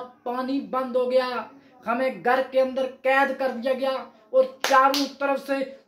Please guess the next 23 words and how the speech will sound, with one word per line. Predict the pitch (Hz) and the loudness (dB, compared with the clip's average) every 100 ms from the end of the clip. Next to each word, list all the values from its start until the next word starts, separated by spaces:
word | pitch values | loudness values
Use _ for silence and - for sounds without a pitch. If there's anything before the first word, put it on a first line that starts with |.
| _ - | _ -10
दुश्मन | 277 - 262 277 269 | -8 -6 -2 -2 0
ने | 277 | -2
हमें | 269 262 170 | -2 -4 -2
घेर | - 277 254 | 4 6 6
लिया | 254 254 | 2 0
है।" | 240 233 208 - - - _ - _ | 0 -2 -6 -12 -20 -20 _ -20 _
क्या | 185 | -16
किसी | 180 - 220 190 214 | -16 -16 -16 -12 -10
ने | 196 196 - - - - _ | -8 -8 -12 -20 -20 -20 _
उसके | 208 - - - 214 | -20 -18 -20 -12 -8
लिए | 190 202 175 165 | -6 -4 -6 -2
दुआ | 180 208 226 | 0 0 0
की | 226 233 | -6 -8
थी? | 254 311 - - _ _ _ _ _ _ _ _ _ - | -8 -10 -10 -18 _ _ _ _ _ _ _ _ _ -6
क्या | 240 240 - | -4 -6 -6
किसी | 269 262 269 | -6 -2 -2
ने | 277 277 - _ _ - | 0 -2 -6 _ _ -8
उसके | 277 - - - - _ _ _ _ _ - 247 | -6 -6 -10 -18 -20 _ _ _ _ _ 0 2
लिए | 254 269 254 - | 4 0 -2 0
आवाज | 226 233 262 254 | 2 4 4 2
बुलंद | 214 202 269 240 | -2 -2 -2 -2
की | 254 320 | -2 -2
थी? | - 330 | 0 0